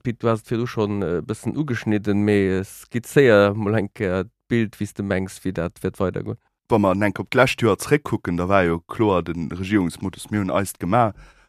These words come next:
Speaker 2: Ich meine, wenn ich ein bisschen base wäre, da gebe ich Simpsons zitieren, die gesagt haben, äh, "We tried nothing and we're all out of ideas." Ich meine, ähm, die steuerlichen Mesuren, die die Regierung geholt hat, haben, wenn wir ehrlich sind,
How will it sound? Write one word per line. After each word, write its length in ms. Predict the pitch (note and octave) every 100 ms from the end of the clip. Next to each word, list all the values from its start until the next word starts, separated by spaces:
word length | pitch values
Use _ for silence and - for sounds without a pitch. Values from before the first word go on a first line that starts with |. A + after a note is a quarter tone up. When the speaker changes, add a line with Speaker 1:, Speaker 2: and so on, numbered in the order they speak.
| _ _
Speaker 2:
Ich 100 | -
meine, 160 | F#2+ F2+
wenn 100 | F2+
ich 80 | F#2+
ein 80 |
bisschen 240 | E2 F2+ F2+
base 300 | A2 A2 -
wäre, 100 | E2
da 80 | E2
gebe 160 | F#2
ich 140 | F2 -
Simpsons 500 | B2+ A2+ - E2+ -
zitieren, 520 | - - G2+ F2 E2
die 100 | F2
gesagt 400 | F2+ F#2 F2+ F#2
haben, 160 | E2
äh, 260 | C#2 D2 D#2+
"We 100 | F2+
tried 280 | - G2 -
nothing 480 | G2 G2+ F2 E2 D#2
and 160 | E2
we're 180 | E2 C#2 F#2+
all 200 | F#2 E2+
out 160 | E2+
of 120 | D#2+
ideas." 560 | E2 D#2 F#2 F#2 F2 - _ _ _ _
Ich 100 | -
meine, 340 | G2+ F#2 F2 -
ähm, 400 | F2 E2+ E2+ E2 _ _ _ - -
die 80 | A2
steuerlichen 520 | - B2+ G#2+ G#2+ A2
Mesuren, 360 | G2+ C3 G2
die 140 | F#2+ A2+
die 80 | -
Regierung 380 | F#2+ A#2 G2
geholt 380 | F2+ F#2 B2+ G2
hat, 280 | F#2 F2 - _ _ C#3
haben, 320 | C#3+ B2 F#2+
wenn 140 | G2+
wir 140 | G2 A2+
ehrlich 360 | B2+ F#2+ F2+
sind, 300 | - G2 F2+